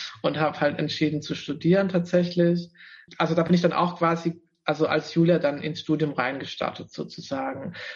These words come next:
Das heißt, da haben die Leute mich auch dann so kennengelernt. Und die FreundInnen, die ich noch zu Hause habe, von zu Hause habe, von ganz zu Hause, die kennen mich schon auch noch anders. Aber das ist mittlerweile, also da habe ich auch viele Men-, oder einige Menschen, äh, eigentlich ist es, war das für viele kein Problem. Und da hatte ich auch viel Glück.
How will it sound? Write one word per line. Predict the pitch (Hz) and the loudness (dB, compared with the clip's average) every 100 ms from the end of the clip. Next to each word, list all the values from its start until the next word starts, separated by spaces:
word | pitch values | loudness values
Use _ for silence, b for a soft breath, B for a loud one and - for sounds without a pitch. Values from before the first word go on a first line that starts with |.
| B | B
Das | - | -4
heißt, | 156 160 165 | 0 0 2
da | 147 147 165 160 - | 0 2 2 0 -2
haben | 160 160 | 0 2
die | |
Leute | 151 151 151 | 4 2 0
mich | 151 143 | -4 -4
auch | 143 | -2
dann | 147 | -4
so | 147 143 | -4 -6
kennengelernt. | - 147 151 139 - 175 180 175 | -2 0 0 -2 -4 -6 -10 -12
Und | - 160 147 - _ - | -6 -4 -4 -10 _ -6
die | |
FreundInnen, | 147 - 165 180 175 170 160 | -4 0 4 4 4 2 4
die | 165 | 2
ich | 156 | 0
noch | 147 | -2
zu | - 151 | -4 0
Hause | 175 208 208 | 2 2 2
habe, | 175 170 165 | 2 2 0
von | 170 175 175 | 2 0 2
zu | 160 | 2
Hause | 151 151 151 | 2 0 -2
habe, | 147 143 | -2 -2
von | - | -2
ganz | 143 160 175 | -2 -2 -4
zu | 147 | 0
Hause, | 143 139 143 | 0 0 -4
die | 143 | -2
kennen | 143 151 147 | 0 0 -2
mich | 139 | -2
schon | 147 147 | 0 0
auch | |
noch | 143 143 | -2 -2
anders. | - 165 139 - - B B B B | 2 2 2 -6 -12 B B B B
Aber | - 147 | -2 0
das | 175 151 | 0 0
ist | 160 | 0
mittlerweile, | 170 160 160 151 151 151 | 2 2 2 2 2 2
also | 147 151 | 0 0
da | |
habe | 156 | 0
ich | 160 - | 0 0
auch | 160 - - | 0 -2 -12
viele | - 175 175 | -2 4 4
Men-, | 165 156 170 | 4 4 2
oder | 160 - | 0 -2
einige | 156 175 165 | 2 4 4
Menschen, | 156 156 170 - 160 156 180 | 2 -2 -4 -2 0 0 0
äh, | 147 147 143 | 2 2 2
eigentlich | 143 147 165 160 - | 0 0 0 0 -4
ist | 175 170 | -8 -4
es, | 160 | 0
war | 156 | 0
das | 160 | 0
für | 170 | -4
viele | - 156 | 0 0
kein | 156 139 | 0 -4
Problem. | - - 147 147 151 | -6 -6 -2 -2 -4
Und | - | -6
da | |
hatte | 147 165 | -6 -6
ich | 180 | -2
auch | - | -4
viel | - 143 | -2 -6
Glück. | - 190 240 | 0 2 2